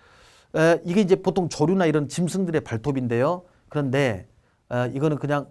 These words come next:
제가 그냥, 어, 갑자기 생각난 건데, 자, 제가 지금 칠판에 이렇게 쓰고, 요 T자 보이죠? T. 그다음에 이. 야, 저렇게 썼습니다. 역자인데요. 자, 첫 단을 읽어보세요. 거우티이.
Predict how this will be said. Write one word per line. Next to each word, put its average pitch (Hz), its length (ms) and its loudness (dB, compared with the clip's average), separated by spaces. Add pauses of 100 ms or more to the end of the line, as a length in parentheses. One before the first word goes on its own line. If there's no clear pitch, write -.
(140)
제가 131 280 0
그냥, 131 260 -6
어, 117 320 -6 (600)
갑자기 - 320 -8
생각난 156 440 -4
건데, 113 520 -4 (500)
자, 107 160 -6
제가 123 220 -4
지금 117 160 -6
칠판에 151 380 -8
이렇게 113 280 -6
쓰고, 123 640 -6 (320)
요 - 40 -10 (100)
T자 - 400 -6
보이죠? 113 540 -6 (380)
T. 151 360 -6 (120)
그다음에 123 420 -2
이. 196 220 -4 (420)
야, 98 220 -4
저렇게 123 260 -6
썼습니다. 127 480 -6 (100)
역자인데요. 139 720 -2 (400)
자, 123 140 0
첫 165 180 -4
단을 208 200 8
읽어보세요. 175 500 -2
거우티이. 135 880 -2